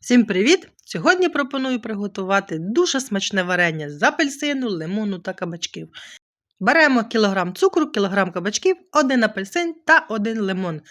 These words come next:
Кабачки дрібненько нарізаємо на квадратики, а лимон ріжемо кусочками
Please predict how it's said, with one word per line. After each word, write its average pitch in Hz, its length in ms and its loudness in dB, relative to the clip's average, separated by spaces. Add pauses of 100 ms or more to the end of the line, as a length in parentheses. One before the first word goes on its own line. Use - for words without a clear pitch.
(400)
Кабачки 220 440 2
дрібненько 196 760 2
нарізаємо 175 800 -2
на 170 180 -4
квадратики, 320 880 0 (720)
а 220 140 2
лимон 190 440 0 (640)
ріжемо 254 560 0
кусочками 339 920 0